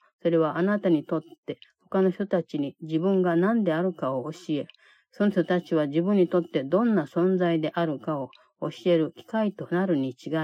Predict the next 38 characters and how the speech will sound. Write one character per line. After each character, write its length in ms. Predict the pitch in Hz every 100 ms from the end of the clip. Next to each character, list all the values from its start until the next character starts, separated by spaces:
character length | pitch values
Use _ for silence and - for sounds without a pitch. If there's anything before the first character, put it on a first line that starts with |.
| 143
な 120 | 139
い。 80 | 127 _ _ _ _ _
そ 120 | -
れ 120 | 185 190
以 80 |
上 180 | 208 196
の 120 | 175
こ 120 | - 170
と 140 | 196
で 80 | 180
は 140 | 156
な 180 | 165 165
い 80 | 147
が、 200 | 139 131 _ _ -
決 200 | 175 -
し 40 |
て 120 | 170
そ 100 | 180
れ 100 | 185 214
以 60 |
下 140 | 214 202
の 140 | 156
こ 140 | - 165
と 160 | 214
で 100 | 196
も 180 | 165 170 -
な 240 | 156 180
い 80 | 208
の 140 | 139
で 140 | 139 160
あ 120 | 143
る。 120 | 120 123 _ _ _ _ _ _ _ _ _ _ _ _ _ _ _ _ _ _ _ -
Two. 200 | 185 151 - _ _ _ _ _ _ _ _ _ _
To 100 | 170 160
teach 480 | - 247 240 - -
is 200 | 196 - -
to 120 | 175
demonstrate. 800 | 170 170 165 - - 151 147